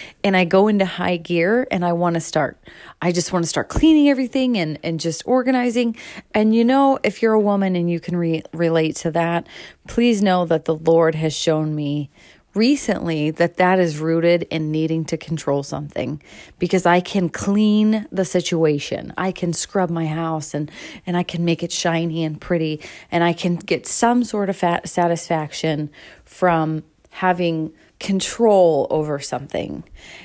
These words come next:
And then I can be pleased with the outcome. And so, so many times that I'm scrubbing and cleaning, I just hear the Lord say, but let me wash you of this, Amanda. Let me wash you while you're,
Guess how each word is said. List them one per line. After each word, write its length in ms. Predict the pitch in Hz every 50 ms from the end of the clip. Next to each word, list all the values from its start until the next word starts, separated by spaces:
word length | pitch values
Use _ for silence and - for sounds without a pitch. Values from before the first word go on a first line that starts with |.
| - _ _ _ -
And 260 | 190 185 190 185 170 -
then 500 | - 254 240 214 190 175 170 170 - - -
I 80 | 175
can 260 | 180 - - 185 185 175
be 220 | - 190 180 175
pleased 540 | 175 - - - 214 220 220 208 202 208 -
with 120 | 180 170
the 140 | - 160 -
outcome. 640 | - 147 151 151 - - - - - - - - - _ - - - - _ _ _ _ - - - - - - - - - - - - _ _ _ _ -
And 220 | - 214 208 208 202
so, 560 | - - - 233 220 208 202 196 196 196 196 185
so 260 | - - - - 285 285
many 220 | 254 208 180 165
times 640 | 160 - 151 143 131 123 160 208 226 - - - - - - -
that 140 | - 175 165
I'm 320 | 165 156 151 160 156 143 - - - - - - -
scrubbing 520 | - - - - 185 165 160 165 160 151
and 160 | 151 151 147
cleaning, 720 | - - 156 151 156 151 151 151 151 156 170 170 170 190 _ _ -
I 460 | - 170 160 160 165 165 160 160 156 -
just 220 | - - 170 165 -
hear 220 | - 202 202 190
the 100 | 175 175
Lord 360 | 170 165 170 185 185 190 175
say, 480 | - - 165 156 156 151 147 151 151 - _ - - - - - _ _ -
but 160 | 196 180 -
let 320 | - 190 196 214 254 -
me 160 | 294 302 302 294
wash 640 | 262 196 214 208 226 226 220 - - - - -
you 120 | 170 147
of 200 | 135 143 139 -
this, 260 | - - - 143 - -
Amanda. 560 | 151 156 143 139 139 139 - - - - -
Let 160 | - 170 196
me 140 | 220 233 240
wash 540 | 220 170 175 196 202 208 208 196 - - -
you 100 | 156 151
while 180 | - - 151 151
you're, 360 | 165 180 208 233 262 269